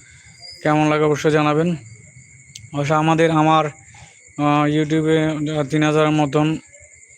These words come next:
আছেন। অবশ্য আপনারা সবাই যদি আমাকে যদি ভালোবাসা দেন, আমি আপনাদেরকে ভালোবাসা দিব।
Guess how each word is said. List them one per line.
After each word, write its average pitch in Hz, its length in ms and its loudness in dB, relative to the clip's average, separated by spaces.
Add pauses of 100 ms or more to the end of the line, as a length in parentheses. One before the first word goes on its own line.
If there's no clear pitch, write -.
(180)
আছেন। 147 320 -2
অবশ্য 147 320 -2
আপনারা 151 400 0
সবাই 151 320 0
যদি 147 300 -2 (580)
আমাকে 151 240 -2
যদি 156 160 0
ভালোবাসা 151 500 0
দেন, 170 220 -2
আমি 156 240 0
আপনাদেরকে 143 420 -2
ভালোবাসা 147 460 -2
দিব। 147 220 0